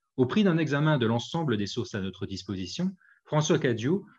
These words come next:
montre que les légions tardo-républicaines reflétaient probablement la diversité socio-économique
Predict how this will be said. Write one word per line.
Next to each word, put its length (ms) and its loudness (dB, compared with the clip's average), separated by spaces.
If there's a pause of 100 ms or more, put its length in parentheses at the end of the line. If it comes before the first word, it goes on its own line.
montre 340 2
que 120 -2
les 140 4
légions 400 2
tardo-républicaines 960 -2
reflétaient 520 -2
probablement 720 -2 (220)
la 120 2
diversité 520 2
socio-économique 920 -4